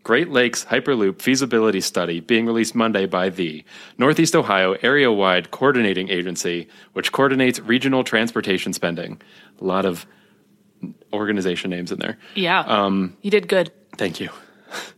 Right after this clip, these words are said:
Speaker 1: It was, I was nervous. Uh, <laughs> the technology is still in development, so the timeline for when the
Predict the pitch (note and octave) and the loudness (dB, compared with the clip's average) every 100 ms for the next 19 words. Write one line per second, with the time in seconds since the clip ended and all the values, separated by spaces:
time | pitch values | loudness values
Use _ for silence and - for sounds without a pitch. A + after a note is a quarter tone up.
0 | _ A2+ - F#2 F#2 F#2 E2 - - - | _ -8 -4 -4 -4 -8 -10 -12 -14 -14
1 | - - A#2 C3 - - - E3 A#3 B3 | -10 -2 0 2 -2 -6 -2 -2 -2 -4
2 | - E3 F3 F#3+ D#3 D3+ C#3+ C3 - B2+ | 0 2 2 4 2 4 4 4 4 2
3 | C3 C3 A2+ G#2 G2 G2+ - G2+ G#2 B2 | 2 4 2 2 2 -2 -2 -4 -2 0
4 | B2+ A#2+ G2+ F#2+ G2+ G2 G2 F#2+ F#2+ | 2 2 2 0 0 2 0 0 -2